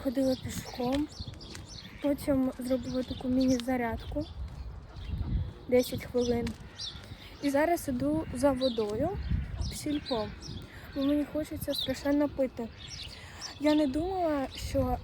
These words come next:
сонце в дев'ять ранку, навіть в вісім, я прийшла в вісім сюди,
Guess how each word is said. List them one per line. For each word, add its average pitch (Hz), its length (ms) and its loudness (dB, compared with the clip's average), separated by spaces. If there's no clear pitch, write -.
сонце 277 580 2
в 220 120 -4
дев'ять 277 440 6
ранку, 269 600 2
навіть 240 380 0
в 220 40 -2
вісім, 269 540 4
я 240 120 -2
прийшла 262 360 2
в 254 60 4
вісім 269 340 0
сюди, 214 380 -4